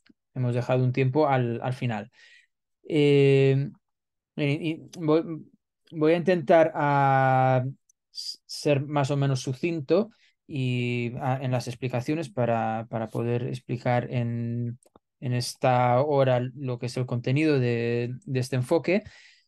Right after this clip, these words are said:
El tema, eh, que había, ah, que habíamos hablado y que, y que hemos pro-, propuesto presentar hoy es el de lo que llamamos matemáticas dialógicas, que es un enfoque que se basa,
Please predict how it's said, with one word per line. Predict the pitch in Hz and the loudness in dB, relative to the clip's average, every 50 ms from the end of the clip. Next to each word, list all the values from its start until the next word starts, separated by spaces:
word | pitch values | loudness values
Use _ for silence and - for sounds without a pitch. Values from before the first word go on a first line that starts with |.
| _ _ _ _ _ - | _ _ _ _ _ -6
El | 160 147 135 131 127 | -2 0 0 0 0
tema, | - 156 151 151 156 156 156 151 151 151 - | 2 2 2 4 4 2 2 2 0 -2 -4
eh, | 165 151 147 143 143 139 143 139 135 | -2 -2 0 2 2 2 0 0 -2
que | 147 | -2
había, | 139 131 135 135 135 135 135 135 143 | -2 -2 0 0 0 0 -2 -2 -4
ah, | - 147 135 135 131 131 131 131 127 127 | -6 -6 -4 -4 -2 -2 -2 -2 -4 -4
que | 131 | -4
habíamos | 123 123 120 120 120 123 131 | -4 -4 -4 -4 -4 -4 -4
hablado | 127 131 131 127 131 | -2 0 0 0 -2
y | 127 | -2
que, | 127 123 120 120 120 123 131 139 | -2 -4 -2 -2 -4 -4 -6 -6
y | - 127 | -6 -6
que | 127 | -4
hemos | 123 123 123 120 | -4 -4 -4 -4
pro-, | 131 131 - | -4 -6 -4
propuesto | - 135 123 131 143 139 127 - - 139 - 127 - - | -4 -4 -2 0 0 -2 -2 -2 -4 -6 -8 -8 -8 -8
presentar | - 131 127 127 127 120 - 131 131 135 | -6 -4 -4 -2 -2 -2 0 0 2 2
hoy | 135 131 | 2 0
es | 120 117 - | -2 -2 -4
el | 131 123 120 120 | -6 -6 -4 -4
de | 120 123 123 123 120 120 120 | -4 -2 -2 -2 -2 -4 -4
lo | 127 131 120 117 | -6 -8 -6 -6
que | - 123 | -4 -4
llamamos | 123 120 131 135 135 127 127 | -2 0 0 0 0 0 0
matemáticas | 127 123 117 - 120 123 131 127 131 131 131 127 120 - | 0 -2 -2 -2 -2 -2 -2 -2 -2 -2 -2 -2 -2 -2
dialógicas, | 120 120 127 151 160 156 - 139 135 - 156 190 202 - - _ _ _ _ _ _ _ _ _ _ _ _ _ - | -2 0 2 2 0 0 -2 -6 -4 -2 -2 -2 -4 -6 -10 _ _ _ _ _ _ _ _ _ _ _ _ _ -4
que | - 147 147 156 165 175 175 170 | 0 2 2 2 2 2 0 -4
es | 143 131 160 | -4 -4 -4
un | 156 156 | -4 -4
enfoque | 156 139 - - 165 151 - 147 147 190 - - _ _ _ _ _ _ _ _ _ _ _ _ _ _ _ _ _ _ _ | -4 -4 0 0 0 0 2 0 -2 -2 -4 -8 _ _ _ _ _ _ _ _ _ _ _ _ _ _ _ _ _ _ _
que | - 139 | -6 -6
se | 131 - 139 127 | -4 -2 0 0
basa, | 135 143 139 - - 147 147 151 | 2 0 0 -2 -2 0 0 0